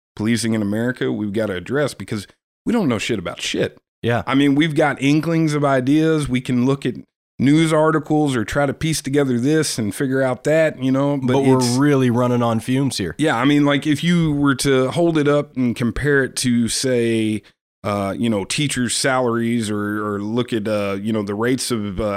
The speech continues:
Speaker 1: alcoholism with astronauts, I think, like, we're, we're <laughs> way behind when it comes to police.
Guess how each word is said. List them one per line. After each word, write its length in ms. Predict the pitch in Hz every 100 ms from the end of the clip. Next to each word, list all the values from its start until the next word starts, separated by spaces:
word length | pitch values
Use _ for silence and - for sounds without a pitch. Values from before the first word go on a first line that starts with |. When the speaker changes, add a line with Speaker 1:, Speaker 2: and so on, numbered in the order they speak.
| 98
Speaker 1:
alcoholism 720 | 131 131 117 123 120 120 117
with 120 | 104
astronauts, 640 | 117 147 165 135 104 101
I 60 | 117
think, 220 | 123 131
like, 180 | 127 110
we're, 180 | 127 120 - - _
we're 160 | 131 143
<laughs> 240 | 139 -
way 180 | 190 180
behind 920 | 170 - - - 254 233 135 123 147
when 200 | 143 143
it 120 | 123
comes 280 | 143 131 123
to 100 | 123
police. 540 | 113 156 262 175 -